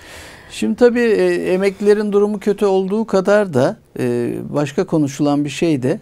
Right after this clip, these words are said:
hani emekliler niçin bu kadar tepki, daha doğrusu seçimlere etki edebilecek, e, düzeyde on altı milyon emekliden bahsediyoruz.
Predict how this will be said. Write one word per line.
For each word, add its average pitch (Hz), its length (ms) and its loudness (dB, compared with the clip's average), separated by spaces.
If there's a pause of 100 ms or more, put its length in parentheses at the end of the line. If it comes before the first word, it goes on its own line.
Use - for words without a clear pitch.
(140)
hani 131 140 -2
emekliler 147 560 2
niçin 165 400 0
bu - 40 -12
kadar 117 260 0
tepki, 113 520 -4 (1080)
daha 127 220 0
doğrusu 147 180 -2
seçimlere 123 500 -2
etki 120 300 -4
edebilecek, 113 800 -4 (520)
e, 120 380 -4
düzeyde 117 640 -2 (400)
on 127 140 0
altı 120 280 -4
milyon 113 280 -2
emekliden 107 540 -4
bahsediyoruz. 131 720 -6